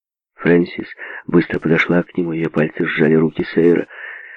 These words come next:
«Я ни о чём не просила тебя с той, с того вечера. Не делай этого, Сейер.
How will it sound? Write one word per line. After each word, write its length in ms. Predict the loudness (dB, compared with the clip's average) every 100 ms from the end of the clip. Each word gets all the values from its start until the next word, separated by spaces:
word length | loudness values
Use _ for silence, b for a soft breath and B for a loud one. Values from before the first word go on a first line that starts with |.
| B B B 2
«Я 160 | 4
ни 100 | 4
о 80 | 2
чём 300 | 0 0 0
не 80 | -2
просила 500 | -4 -8 -6 -6 -6
тебя 280 | -6 -6 -6
с 320 | -10 -12 0
той, 360 | 2 2 -2 _ B B B B
с 420 | -6 -6 -8 -10 0
того 320 | 2 2 2
вечера. 560 | 4 4 2 -4 -6 -6
Не 180 | -2 0
делай 400 | 4 4 6 4
этого, 200 | 2 -2
Сейер. 500 | 0 0 0 -2 -8